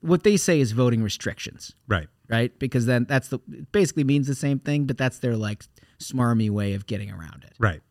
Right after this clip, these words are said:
Speaker 1: They say voting restrictions. So anti-voter falls outside of that pocket.
Speaker 2: Yeah.
Speaker 1: But, and here's where, like, the, the years of, of working with the media and, and figuring out sort of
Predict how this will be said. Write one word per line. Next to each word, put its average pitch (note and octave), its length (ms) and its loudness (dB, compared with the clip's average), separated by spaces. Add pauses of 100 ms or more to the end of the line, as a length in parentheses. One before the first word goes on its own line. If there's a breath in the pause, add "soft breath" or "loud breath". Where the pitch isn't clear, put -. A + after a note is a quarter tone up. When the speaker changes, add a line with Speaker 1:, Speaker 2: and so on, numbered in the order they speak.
(640)
Speaker 1:
They C3+ 140 2
say B2+ 180 0
voting A2 280 0
restrictions. G2+ 300 -6
So C3+ 160 0
anti-voter F#3 540 0
falls B2+ 300 -6 (100)
outside C#3 560 2
of G#2+ 60 0
that G2+ 240 -4
pocket. - 480 -12 (220)
Speaker 2:
Yeah. F#2 200 -2 (840)
Speaker 1:
But, B2 600 6 (1600)
and C#3+ 140 4
here's E3+ 280 4
where, D3+ 220 4
like, A#2+ 260 0
the, A#2 260 0
the A2+ 120 -6
years G#2+ 500 -8
of, G2 200 -14 (220)
of G2 420 -16
working A2 380 -6
with G2 160 -4
the - 80 -12
media F#2 640 -14
and, G2+ 280 -18
and G2+ 200 -16
figuring G#2 440 -14
out G2 260 -16 (160)
sort G#2 260 -18
of G2 140 -20